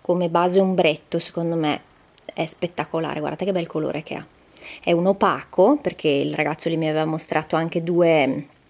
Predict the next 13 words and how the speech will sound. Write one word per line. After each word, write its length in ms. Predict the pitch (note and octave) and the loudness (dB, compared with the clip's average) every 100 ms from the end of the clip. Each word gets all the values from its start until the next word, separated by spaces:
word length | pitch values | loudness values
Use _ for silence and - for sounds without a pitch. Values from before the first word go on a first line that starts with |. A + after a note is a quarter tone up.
| _ _ _ _ - - | _ _ _ _ -20 0
eh, 180 | F#3 F#3 | 2 4
paint 280 | F#3+ F#3+ | 4 2
pot 460 | F#3+ F#3 F3+ - F#3 | 2 0 0 -2 -2
perlati 640 | F#3 A3 - E3+ E3+ - | 2 0 2 0 0 -2
che 120 | E3+ E3 | -2 0
erano 320 | E3+ F3 - | 0 0 -4
sicuramente 720 | - E3 E3 E3 G3 B3 D4 - | -6 -8 -6 0 2 4 2 2
meravigliosi, 680 | F#3 F3+ F3 A#3 F3+ F3 G3 | 0 2 4 6 6 4 4
ma 100 | F3+ | 4
io 120 | F3+ | 2
preferivo 460 | F3+ F3+ F3 F3 F#3 | 2 0 2 4 2
un 120 | F3 | 0
opaco, 680 | F3 E3+ D#3 - G3+ D4 | -2 -2 -4 0 4 4